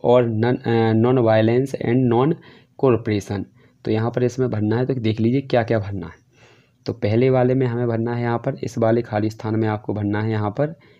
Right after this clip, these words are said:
पहले में भरेंगे हम इम्प्रेशन, यानी ये वाला वर्ड भरेंगे इस वाले खाली स्थान में। दूसरे वाले में आप क्या भरना है, तो दूसरे वाले में भरेंगे आप इस वाले वर्ड को भरेंगे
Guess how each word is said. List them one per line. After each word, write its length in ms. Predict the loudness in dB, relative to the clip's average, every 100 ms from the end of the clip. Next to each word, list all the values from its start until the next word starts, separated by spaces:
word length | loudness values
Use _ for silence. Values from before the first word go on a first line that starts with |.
| _ _ _
पहले 260 | -2 2 2
में 80 | 0
भरेंगे 260 | -2 -2
हम 140 | -2 -4 -4
इम्प्रेशन, 640 | -4 -2 -4 -4 -4 -8 -8 -20 _ -6
यानी 200 | 0 2
ये 200 | 4 4
वाला 220 | 4 2
वर्ड 220 | 2 0
भरेंगे 340 | 0 0 0 -2 -4
इस 120 | -8
वाले 240 | -4 -4 -4
खाली 280 | -6 -6
स्थान 320 | -8 -10 -10 -10
में। 140 | -10 -16 _ _ _ _ _ _
दूसरे 320 | -2 2 4
वाले 240 | 4 4
में 100 | 2
आप 160 | 0 -2
क्या 120 | -2 0
भरना 320 | 0 0 -2
है, 180 | -2 -6 -10 _ _ _ -10
तो 80 | -2
दूसरे 340 | 0 2 2
वाले 240 | 2 2
में 120 | 0 0
भरेंगे 320 | -2 0 2
आप 240 | 0 -2 -14 _ _ _
इस 160 | -4
वाले 260 | 0 2 2
वर्ड 240 | 2 0
को 160 | 0 0
भरेंगे 440 | 0 -2 0 0